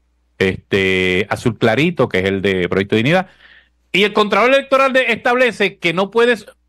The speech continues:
utilizar de forma prominente ningún color que esté asociado a un partido político. O sea, <laughs> que aun si un P N P pone el fondo rojo, <laughs> estaría en violación de la veda.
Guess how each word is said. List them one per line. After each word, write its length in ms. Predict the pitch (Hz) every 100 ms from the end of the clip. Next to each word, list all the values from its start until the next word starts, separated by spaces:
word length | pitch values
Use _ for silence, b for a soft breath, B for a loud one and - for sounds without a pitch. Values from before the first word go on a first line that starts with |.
| _ -
utilizar 680 | 180 202 190 185 214 214
de 140 | 156 151
forma 640 | 170 175 190 196 196 - _ -
prominente 880 | 156 165 156 180 170 143 - 76 _ _ _ _ _ _
ningún 500 | 143 208 202 233 269
color 320 | 254 247 254
que 80 | 220
esté 180 | - 196
asociado 420 | 180 226 254 233
a 60 | 175
un 100 | 165
partido 460 | 180 160 180 180 170
político. 540 | 156 110 - - 85
O 80 | 143
sea, 540 | 135 233 156 156 - _ -
<laughs> 240 | - - -
que 120 | 185
aun 260 | 170 294 294
si 200 | 285 269
un 180 | 302
P 100 | 294
N 160 | 262 226
P 160 | 233 233
pone 220 | 226 226
el 60 |
fondo 380 | - 208 233 240
rojo, 600 | 190 190 190 170 120 165 -
<laughs> 1300 | 381 - _ 285 - 302 _ _ - - - - -
estaría 440 | 120 120 113 127
en 60 | 202
violación 520 | 202 160 120 113 104
de 100 | 110
la 120 | 117
veda. 460 | 262 269 381 -